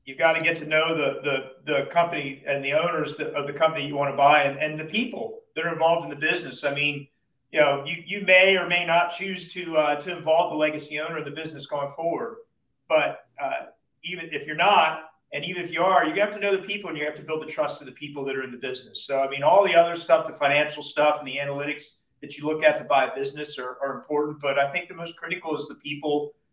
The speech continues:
and, uh, and the, the people would include vendors, your, uh, your, your employees, and, uh, and your customers. And you've gotta know that they're, uh, they're committed to the long-term success of the company.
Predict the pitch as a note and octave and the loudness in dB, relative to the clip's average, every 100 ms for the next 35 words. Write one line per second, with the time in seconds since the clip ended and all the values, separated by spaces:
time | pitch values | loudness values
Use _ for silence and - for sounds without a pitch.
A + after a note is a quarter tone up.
0 | _ - C#3+ C#3+ C3 B2+ - C3+ - - | _ -2 -2 -2 -4 0 2 0 -2 -2
1 | C#3 C3+ A#2+ - _ _ _ _ - C#3+ | -2 -2 -10 -20 _ _ _ _ -8 -6
2 | - C3+ - E3+ E3 D#3 C#3 C#3+ - _ | -6 -8 -8 -8 -2 0 0 -2 -12 _
3 | _ D3 C#3+ C3+ D#3 D3+ C#3+ - D3 D#3 | _ -6 -4 -6 -2 0 0 6 10 10
4 | D#3+ D#3+ D#3 - - _ _ C#3 C#3 C3 | 8 2 0 -6 -10 _ _ 2 6 8
5 | B2 B2+ B2 C3+ C3+ C3+ C#3+ C3+ B2+ A#2+ | 6 6 2 0 0 0 0 2 2 -2
6 | E3 D#3 D3+ C#3+ - B2+ B2+ A#2+ A#2+ B2 | -2 0 2 0 -2 -6 -2 0 0 0
7 | A#2+ - A#2+ - - - - - _ _ | -8 -4 -4 -4 -12 -14 -14 -14 _ _
8 | A#2+ A#2+ C3+ C3 B2+ B2+ B2 A#2+ B2+ B2 | -14 2 2 4 0 -2 -2 -2 0 2
9 | A#2+ A#2 B2+ C3 - B2 A#2+ A#2 - A#2 | 4 2 0 -4 -6 -6 -4 -6 -10 -8
10 | A#2 A#2 - A#2 A2+ - - A2 - - | -2 -2 -4 -4 -4 -4 -4 -4 -6 -10
11 | - - | -16 -16